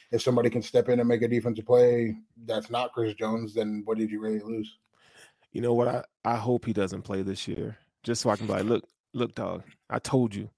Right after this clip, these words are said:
Speaker 1: They're still gonna be in the
Speaker 2: I
Speaker 1: A F C
Speaker 2: told you.
Speaker 1: divisionals. They're still gonna
Speaker 2: It's
Speaker 1: have a
Speaker 2: tr-
Speaker 1: chance at the A F C championship. <laughs> They're like, this is
Speaker 2: Look.
Speaker 1: the Kansas City Chiefs we're talking about. Stop playing with me.
Speaker 2: I'm not saying that they can't get it,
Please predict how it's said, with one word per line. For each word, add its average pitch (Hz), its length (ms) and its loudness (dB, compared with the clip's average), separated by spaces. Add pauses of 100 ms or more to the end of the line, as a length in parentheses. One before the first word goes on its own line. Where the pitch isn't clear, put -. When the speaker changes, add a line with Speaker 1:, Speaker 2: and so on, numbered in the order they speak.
(140)
Speaker 1:
They're 113 200 0
still 120 220 2
gonna 120 140 0
be 131 120 2
in 131 80 2
the 127 160 2
Speaker 2:
I 147 120 12
Speaker 1:
A - 20 4
F 127 80 2
C - 40 -4
Speaker 2:
told 202 300 12
you. 131 220 12
Speaker 1:
divisionals. 127 440 8
They're 117 180 2
still 120 200 2
gonna 135 160 10
Speaker 2:
It's 127 180 8
Speaker 1:
have 135 140 10
a 135 60 6
Speaker 2:
tr- - 40 -4
Speaker 1:
chance 135 300 8
at 135 100 6
the 143 80 4
A 139 160 8
F 131 60 2
C 139 160 2
championship. 127 800 6
<laughs> - 20 -10
They're 123 200 2
like, 113 340 -4
this 123 100 4
is 131 60 10
Speaker 2:
Look. 104 80 6
Speaker 1:
the 117 80 -2
Kansas 127 240 4
City 135 140 4
Chiefs 131 280 2
we're 110 60 -8
talking 113 260 2
about. 110 160 -4
Stop 98 180 -8
playing 107 200 -8
with 95 80 -14
me. 82 80 -18
Speaker 2:
I'm 135 180 8
not 208 200 12
saying 220 300 10
that 196 120 6
they 208 120 12
can't 190 320 8
get 165 260 12
it, 208 120 8